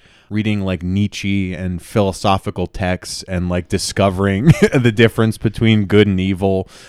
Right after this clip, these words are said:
and just <laughs> makes that shift, um, and starts, uh, like, there, there's, like, really,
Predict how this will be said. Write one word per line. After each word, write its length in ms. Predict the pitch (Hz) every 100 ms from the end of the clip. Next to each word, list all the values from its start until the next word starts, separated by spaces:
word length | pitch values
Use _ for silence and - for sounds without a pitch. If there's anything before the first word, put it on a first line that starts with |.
| - 90
and 320 | 101 101 98
just 420 | 90 104 104 -
<laughs> 0 |
makes 340 | 101 104 110 -
that 260 | 104 95
shift, 540 | - 104 95 92 - - _ _ _
um, 480 | 98 95 90 90 87 -
and 480 | 95 92 92 87 85 -
starts, 720 | - - 110 95 87 - - - -
uh, 520 | 90 87 82 78 78
like, 400 | 98 92 85 - _ _ -
there, 640 | 92 80 104 117 123 117
there's, 200 | 147 147
like, 120 | 175
really, 420 | 110 185 170 117